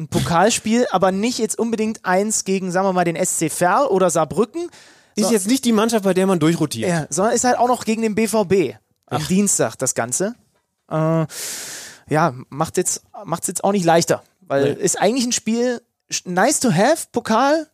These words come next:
Speaker 1: aber ist jetzt eigentlich ein ganz blöder, ein ganz blöder Moment, <laughs> weil, äh, was hat Timo angesprochen, ne, mit den, mit dem Rhythmus, mit den Spielern, die irgendwie, äh, halt einfach athletische Defizite haben. Du bräuchtest jetzt einfach mal eine Woche trainier-,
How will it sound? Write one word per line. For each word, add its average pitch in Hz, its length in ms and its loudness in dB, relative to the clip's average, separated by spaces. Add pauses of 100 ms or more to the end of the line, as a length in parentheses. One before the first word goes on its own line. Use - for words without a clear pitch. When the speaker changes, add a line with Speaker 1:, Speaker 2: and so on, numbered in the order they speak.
(140)
Speaker 1:
aber 202 300 0
ist - 140 0
jetzt - 200 -4
eigentlich 220 440 -2
ein 185 160 -10
ganz 302 300 -2
blöder, 233 520 0
ein 185 120 -2
ganz 285 220 0
blöder 254 320 2
Moment, 202 400 0 (240)
<laughs> - 240 -2
weil, 170 220 4 (140)
äh, - 120 -8 (440)
was 190 140 -2
hat 208 100 2
Timo 214 220 2
angesprochen, 226 600 -2
ne, 185 160 -2
mit 165 200 -4
den, 147 300 -2 (100)
mit 156 140 -6
dem 156 140 -4
Rhythmus, 196 560 0
mit 160 180 -4
den 160 80 -2
Spielern, 185 400 0
die 165 120 -2
irgendwie, 170 420 0
äh, 151 180 -6 (500)
halt 170 320 -2
einfach 165 220 0 (160)
athletische 170 540 0
Defizite 190 520 2
haben. 185 120 -2 (220)
Du 185 60 -6
bräuchtest 254 280 4
jetzt 220 140 2
einfach 202 140 0
mal 196 100 2
eine 185 100 2
Woche 202 160 2
trainier-, 214 400 -4